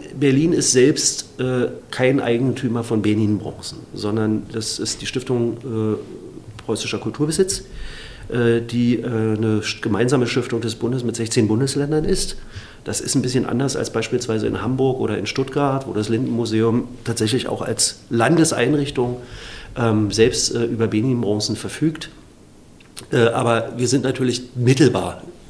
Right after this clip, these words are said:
sind wir natürlich bei diesen Prozessen auch dabei. Das ist im Stiftungsrat oft Thema gewesen. Ähm, vor kurzem, äh, hat sich die, äh, Kulturstaatsministerin mit den Kulturministerinnen, Kulturministern der Länder getroffen, die Benin-Bronzen haben. Da war ich da nicht mit dabei,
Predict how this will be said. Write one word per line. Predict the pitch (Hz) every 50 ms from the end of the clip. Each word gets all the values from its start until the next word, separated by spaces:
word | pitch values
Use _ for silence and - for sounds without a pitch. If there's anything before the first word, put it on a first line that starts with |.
| - -
sind | - - 117 107 113
wir | 135
natürlich | 113 113 - 117 110 - -
bei | 107
diesen | 101 107 107 117 117
Prozessen | - 113 - 117 110 - 123 -
auch | - -
dabei. | - 101 - 101 104 110 131 131 - - - - - -
Das | - -
ist | - -
im | 110 117
Stiftungsrat | - - 151 - - 131 123 - 117 113 120 120 -
oft | 110 - -
Thema | - 123 113 120 117
gewesen. | 104 98 101 110 107 101 110 110 107 - - - - - - - - - - 156
Ähm, | 123 113 107 104 101 104 104 101 - - 98 - -
vor | - - - - 120 110
kurzem, | - 120 120 - - 120 113 113 104
äh, | - 107 110
hat | 101 107 -
sich | - - 110
die, | - 117 113 110
äh, | 104 - - 107 107
Kulturstaatsministerin | 104 - 113 110 123 117 - - 120 - - 117 107 110 120 - - - 113 110 110 104 104
mit | 104 110
den | 120 127 113 107 107 95 -
Kulturministerinnen, | - - 117 107 - 120 117 117 113 113 113 - - 110 104 107 104 107 107 107 107 104
Kulturministern | 107 110 104 117 113 107 110 110 107 107 - 113 104
der | 98 104
Länder | 98 98 98 104 110 110
getroffen, | 107 107 110 - - 101 101 117
die | 104 107
Benin-Bronzen | - 113 104 104 104 101 90 85 95 92 - 95 92
haben. | 117 151
Da | 143 127
war | 101 98
ich | - -
da | -
nicht | 107 120 143
mit | 170 175 185
dabei, | 180 175 190 190 202 220